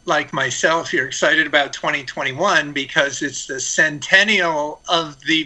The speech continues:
Budget Act of nineteen twenty-one. So I'm actually on a party planning <laughs> commission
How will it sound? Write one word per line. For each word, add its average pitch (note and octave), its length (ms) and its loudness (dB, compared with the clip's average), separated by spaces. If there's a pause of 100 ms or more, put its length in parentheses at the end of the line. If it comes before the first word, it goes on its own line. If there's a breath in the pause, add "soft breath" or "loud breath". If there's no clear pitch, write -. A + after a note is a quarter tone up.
(140)
Budget E3+ 480 0
Act C#3+ 320 4
of C3+ 140 -8
nineteen D#3 640 -2
twenty-one. A#2+ 800 -4
So C#3 500 0 (360 loud breath)
I'm F#3 180 4
actually F#3+ 400 4
on D3+ 160 0
a C#3+ 80 -2
party F3+ 460 2
planning F#3 640 2
<laughs> - 120 -4
commission E3+ 840 0